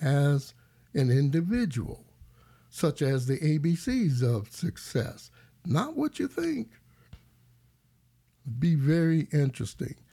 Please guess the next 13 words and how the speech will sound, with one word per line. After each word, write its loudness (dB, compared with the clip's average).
So -2
I 2
want -2
you 0
to 2
meet 2
me 2
back -2
here, -8
okay? -2
In 6
the 4
next -2